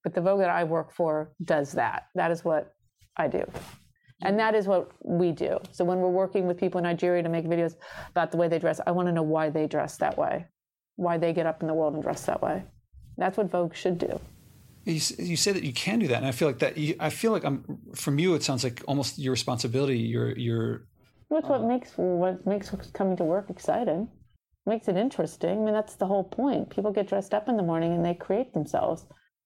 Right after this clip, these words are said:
Speaker 1: Designers get up in the morning and figure out ways that they think the world should look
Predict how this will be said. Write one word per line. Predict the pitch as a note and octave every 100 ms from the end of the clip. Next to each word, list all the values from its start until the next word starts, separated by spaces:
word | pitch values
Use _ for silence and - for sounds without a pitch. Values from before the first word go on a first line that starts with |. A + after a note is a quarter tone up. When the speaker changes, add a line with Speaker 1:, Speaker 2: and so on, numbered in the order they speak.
| -
Speaker 1:
Designers | F#3 F#3+ A3+ A3
get | G3+ F#3+
up | F#3+
in | F#3+
the | F#3
morning | F#3+ F#3+ F#3+
and | F3+ F3 E3+ E3 -
figure | G3+ F#3 F#3
out | F#3
ways | F#3 G3 F#3+
that | F#3 F3 - - -
they | F#3 F3+
think | G3 F#3
the | F#3
world | F#3 F#3+ F#3+
should | F3+
look | F#3 C4 - -